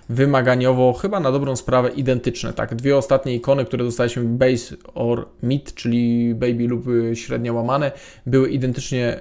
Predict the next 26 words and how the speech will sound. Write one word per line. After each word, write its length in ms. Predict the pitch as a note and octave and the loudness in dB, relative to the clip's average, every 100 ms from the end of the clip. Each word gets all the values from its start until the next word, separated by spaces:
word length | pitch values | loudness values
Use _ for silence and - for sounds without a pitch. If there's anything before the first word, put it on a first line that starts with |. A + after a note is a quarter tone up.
| - | -8
wymaganiowo, 760 | B2 A#2+ A#2+ A#2 C3+ D3 C3+ - | -4 -2 0 0 0 0 0 -2
miały 360 | B2+ B2+ C3+ | -2 2 2
po 260 | B2 B2 B2 | 0 0 -2
dwa 320 | A#2+ B2 B2+ | -2 0 0
składy 360 | - C3+ B2+ B2 | 0 0 0 0
z 80 | |
informami 680 | - B2 A#2 A#2 C3+ C3+ - | -4 -6 -4 0 0 -2 -2
i 40 | C3 | 0
jeden 220 | C3 B2+ | 0 -4
skład 260 | - B2 | -4 -2
bez 180 | A#2+ A#2+ | 0 -2
informów. 420 | A#2 - C3+ C3 | -4 0 2 2
Jeśli 160 | A#2 A#2+ | -2 -2
chodzi 160 | B2+ B2 | -2 -2
o 40 | |
wcześniejsze, 460 | - A#2 C3+ - A#2+ | -4 -6 -4 -4 0
również 300 | C3 C#3+ B2 | 0 0 -2
dwa 200 | A#2+ A#2+ | 0 -2
składy 340 | - B2+ B2+ | 0 0 0
z 60 | B2 | -4
informami 480 | A#2+ A#2 B2 C3+ B2 - - - | -4 -2 0 -2 -6 -14 -20 -10
w 60 | |
przypadku, 460 | - B2+ B2+ B2 C3 | -4 2 2 2 0
kiedy 200 | B2+ A#2+ | 2 2
były 140 | B2 | 2
cztery 340 | A#2+ - C3 | 0 2 4